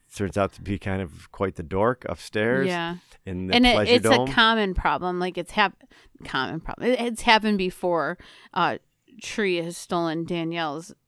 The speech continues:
Speaker 2: like, crushes before, just 'cause.
Speaker 1: Yeah, and that part was,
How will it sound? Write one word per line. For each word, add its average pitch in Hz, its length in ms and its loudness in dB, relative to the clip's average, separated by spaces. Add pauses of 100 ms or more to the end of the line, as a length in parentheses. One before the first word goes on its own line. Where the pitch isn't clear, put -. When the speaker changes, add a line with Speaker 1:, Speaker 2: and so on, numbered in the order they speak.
(420)
Speaker 2:
like, - 280 -4 (960)
crushes 180 640 -6 (460)
before, 170 520 -4
just - 400 -12
'cause. 160 440 -4
Speaker 1:
Yeah, 101 300 4
and 120 140 2
that 160 180 8
part 233 200 8
was, 117 220 0